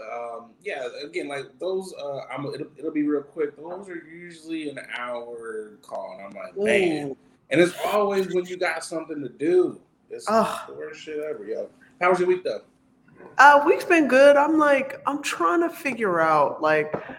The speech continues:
Speaker 2: I've been doing a lot of, like, soul searching, overthinking, analyzing. Now that we, we still got all this time, 'cause I'm still trying to quarantine, um, somewhat here and there. You know what I'm saying?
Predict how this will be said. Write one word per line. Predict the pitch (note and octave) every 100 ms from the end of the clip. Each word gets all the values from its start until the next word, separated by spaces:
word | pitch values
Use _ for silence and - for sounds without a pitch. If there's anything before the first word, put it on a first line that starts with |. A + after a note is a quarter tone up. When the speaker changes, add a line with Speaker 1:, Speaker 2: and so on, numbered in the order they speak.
| -
Speaker 2:
I've | A#3+
been | C#4+ B3
doing | A3 F3
a |
lot | D3+ D#3+ D#3
of, | C#3
like, | C3 -
soul | - G3 F#3+ F#3
searching, | - E3+ E3+ D#3 D3+ D3+ - - _ _ - D#3
overthinking, | F#3 F#3 F3 F3+ F3+ F#3 F3+ F3 E3+ E3+ E3
analyzing. | E3+ F3 E3 E3+ E3 E3 E3 D#3+
Now | F#3
that | F#3 F#3
we, | F#3 - -
we | G3+
still | - G3+
got | F#3+ F3+
all | F3 E3
this | D#3 D3+
time, | - G3+ F3 E3+
'cause | - D3+ D3 - - - -
I'm | - B3+ C#4
still | - G3+ F3+ E3+
trying | G3+ E3+
to | D3+
quarantine, | - G3 E3 - F3 E3 D3+ D3+ - - - - _ _
um, | E3 D#3 B2 C#3
somewhat | - A3 F#3 D#3 D#3+ D3 E3 -
here | - G3+ F3
and | E3 D#3
there. | E3 D#3 D#3 F3 - _ _
You | F#3
know | F#3
what | E3 E3
I'm |
saying? | - F#3 E3+ F3 F3+